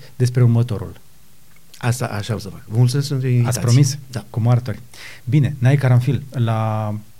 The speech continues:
Speaker 1: podcast, pentru cei care ne-au ascultat pe Apple Podcast, Google Podcast, Spotify, TuneIn sau chiar pe bucnici punct ro în format audio.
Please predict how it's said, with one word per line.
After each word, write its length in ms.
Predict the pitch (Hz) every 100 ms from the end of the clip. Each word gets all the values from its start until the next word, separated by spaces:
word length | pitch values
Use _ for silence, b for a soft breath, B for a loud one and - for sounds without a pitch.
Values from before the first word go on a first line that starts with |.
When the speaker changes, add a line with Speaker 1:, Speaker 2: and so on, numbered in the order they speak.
| -
Speaker 1:
podcast, 560 | 131 123 123 110 123 -
pentru 200 | 120 104
cei 120 | 107
care 120 | 120 107
ne-au 140 | 101
ascultat 640 | 101 - 110 - 113 - -
pe 280 | 117 104 - B B B 120
Apple 200 | 120 117
Podcast, 420 | 120 107 - 101
Google 280 | 101 104 104
Podcast, 440 | - 101 - 107 101
Spotify, 580 | - 143 131 123 123 117
TuneIn 500 | 123 113 110 113 113
sau 280 | - 98 95
chiar 140 | 120
pe 60 | 120
bucnici 280 | 101 101 -
punct 220 | 101 98
ro 60 | 107
în 60 |
format 340 | 101 104 92 -
audio. 460 | 92 104 139 175